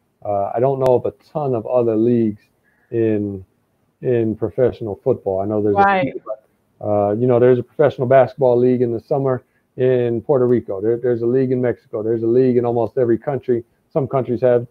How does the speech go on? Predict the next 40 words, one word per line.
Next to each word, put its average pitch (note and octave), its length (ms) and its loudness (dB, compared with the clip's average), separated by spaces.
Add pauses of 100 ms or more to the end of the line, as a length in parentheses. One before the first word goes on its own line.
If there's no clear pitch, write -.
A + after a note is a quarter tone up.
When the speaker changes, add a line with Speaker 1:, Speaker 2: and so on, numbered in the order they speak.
Speaker 1:
two D3+ 240 -2
tiers. C#3 480 0 (300)
Japan C3 380 -2
has B2+ 280 0
two D#3 240 -2
tiers. A2 460 -2
Uh, G#2 380 -6 (300)
Germany B2+ 320 2
has B2 260 2
first C#3 280 -2
and A#2+ 140 -6
second B2 280 -2
division, A2 360 -4
I G2 100 -6
believe. G2+ 400 -2
Uh, F#2+ 320 -6 (460)
you A#2+ 80 -4
know, G2 300 -4
there, A2+ 160 2
there's A2 240 0
teams A#2+ 320 -2
in A2+ 100 -2
Lithuania B2 680 0
and G#2 80 -6
Russia B2+ 380 0
and, G2+ 180 -6 (380)
and A#2 120 -12
kinda C3+ 200 0
all C3 340 6
over. G#2+ 320 2
So, G#2+ 380 -4 (380)
uh, G#2 300 -6 (100)
to C#3+ 80 -10
me, F3 140 0
there, D3 200 4
there's, C#3 280 0 (160)
there's A#2 160 -4
a A2 40 -6
great C3 220 2
opportunity. A#2+ 720 -2